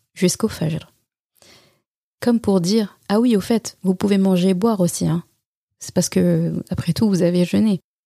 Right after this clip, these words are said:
Accessoirement, vous pouvez manger et boire. Pourtant, lorsqu'on parle de Ramadan, on pense automatiquement au jeûne. Et qui jeûne, rompt son jeûne. Et celui qui jeûne est préoccupé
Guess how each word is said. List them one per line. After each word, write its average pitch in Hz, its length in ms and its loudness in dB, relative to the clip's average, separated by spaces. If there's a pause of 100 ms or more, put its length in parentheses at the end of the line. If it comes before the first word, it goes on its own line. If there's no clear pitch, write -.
(140)
Accessoirement, 175 880 0 (220)
vous 190 220 2
pouvez 196 300 0
manger 180 380 0
et 175 60 -2
boire. 160 400 -8 (600)
Pourtant, 208 520 -2 (180)
lorsqu'on 185 540 0
parle 214 260 0
de 175 80 2
Ramadan, 165 640 0 (260)
on 175 80 0
pense 185 320 -2
automatiquement 165 720 -2
au 165 100 -2
jeûne. 160 320 -2 (540)
Et 160 100 2
qui 202 340 0
jeûne, 180 400 0 (440)
rompt 180 360 0
son 165 240 0
jeûne. 160 300 -2 (400)
Et 165 60 0
celui 190 300 2
qui 180 120 -6
jeûne 196 240 2
est 170 60 4
préoccupé 208 840 -2